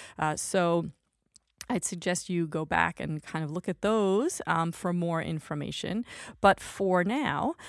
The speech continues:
uh, <laughs> what I'm gonna take you through, and again, I recognize that this is a lot of information, uh, but, you know, you can always come back and listen and click on the resources that I have in the description.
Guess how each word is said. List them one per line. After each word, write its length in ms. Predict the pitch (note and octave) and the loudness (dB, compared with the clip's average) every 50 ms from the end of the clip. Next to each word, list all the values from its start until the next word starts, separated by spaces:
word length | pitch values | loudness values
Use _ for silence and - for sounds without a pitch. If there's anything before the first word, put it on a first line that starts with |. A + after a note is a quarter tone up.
| - - - | -18 -2 4
uh, 300 | - F#3 F#3 F3 F3 G#3 A3 - | 6 8 10 10 10 8 6 4
<laughs> 80 | - | 0
what 260 | G#3+ A3+ G3 B3+ G#3+ | 0 2 4 4 4
I'm 140 | G3+ F#3+ F#3+ | 4 4 2
gonna 160 | G3 F#3+ F#3 | 2 0 0
take 260 | F3+ - A#3 G3+ F#3+ - | 0 0 -2 -2 0 -2
you 100 | G#3 G3 | -2 -2
through, 180 | - - E3+ | 0 0 0
and 100 | F3 F3+ | 0 0
again, 360 | - - G#3+ F#3+ A3+ G#3 F#3+ | 0 -2 -2 0 0 2 2
I 160 | F#3 F3 F#3+ B3 | 2 2 2 2
recognize 680 | B3 A3+ A3 A3+ - G3+ F3 F#3 E3+ E3+ E3 E3 E3 | 0 0 -2 -2 -4 -6 -4 -2 -2 -2 -2 -2 -2
that 140 | E3 D#3+ D#3+ | -4 -6 -6
this 180 | - E3 D#3+ F3 | -6 -8 -8 -6
is 100 | D#3 E3+ | -6 -6
a 60 | D#3 | -6
lot 280 | D3 D3+ - C3+ D3 | -4 -2 -2 0 0
of 120 | D#3+ D#3 E3+ | 0 -2 -2
information, 680 | E3 E3 - - D#3+ D#3 D3 D3+ D#3+ - - C4+ F4+ G4 - - - - - - - - - - | -4 -4 -4 -4 -4 -4 -4 -4 -4 -4 -4 -4 -6 -6 -10 -16 -18 -16 -14 -14 -16 -6 -2 0
uh, 220 | D#3 D3 D3+ D#3 | 2 2 2 0
but, 420 | D3+ C#3+ F#3+ F3+ E3+ F3 E3+ E3 - - | 0 2 4 4 6 4 4 2 0 -2
you 100 | E3+ F3 | -2 0
know, 60 | D3+ | 0
you 120 | D#3 F3 | 0 -2
can 160 | - - F#3 F3 | -2 -2 -2 0
always 220 | F#3 G#3 A#3 - | 0 0 -2 -2
come 180 | - - A3+ A3 | -2 -2 -2 0
back 300 | G#3+ G#3 G3+ G#3 - G#3 | 0 0 -2 -2 -2 -2
and 160 | G3+ G3+ G3 | -2 -2 0
listen 600 | G3 G3 - - G#3 G3 G3 F#3+ F#3+ G3 F#3+ G3 | -2 -2 -4 -4 -4 -4 -2 -2 -2 -2 -2 -4
and 260 | - - D#3+ D#3 D3+ | -4 -6 -6 -8 -8
click 240 | - - A3+ - - | -10 -12 -10 -6 -2
on 140 | A3+ G#3+ G#3 | -2 0 0
the 80 | G#3 G3 | 0 0
resources 600 | G3 G3 F3+ - - G3 F#3+ - - F#3+ F#3 F3+ | -2 -2 -4 -4 -4 -4 -4 -4 -6 -6 -6 -4
that 120 | F#3 F#3+ F3+ | -2 -2 -2
I 120 | F3+ F3 | 0 -2
have 460 | E3+ D#3 E3+ F#3 E3+ E3 E3 E3+ E3 | -2 -4 -2 -2 -2 0 0 0 0
in 140 | - E3+ E3+ | -2 -2 -2
the 60 | E3 | -2
description. 720 | D#3 E3+ E3 - - - E3+ D#3+ - - - D#3+ D#3+ D#3+ E3 | -2 -4 -6 -6 -6 -6 -6 -6 -6 -6 -6 -4 -4 -4 -6